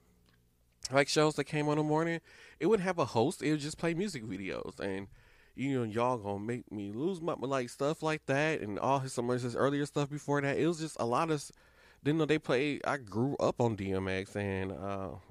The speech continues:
pre-, like, I was in elementary school, but yeah. <laughs> But I grew up on D M X, and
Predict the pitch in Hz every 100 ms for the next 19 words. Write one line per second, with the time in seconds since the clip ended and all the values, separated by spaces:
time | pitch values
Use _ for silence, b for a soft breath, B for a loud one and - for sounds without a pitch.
0 | 98 - 127 98 - 87 104 107 98 -
1 | 101 95 95 76 - 80 82 - 67 -
2 | B B B B B 113 92 - - 120
3 | 117 - 139 - B B B B - 123
4 | 127 120 92 95 127 131 120 101 120 135
5 | 151 107 98 92 90 92 92 - 98 92
6 | 92 92 95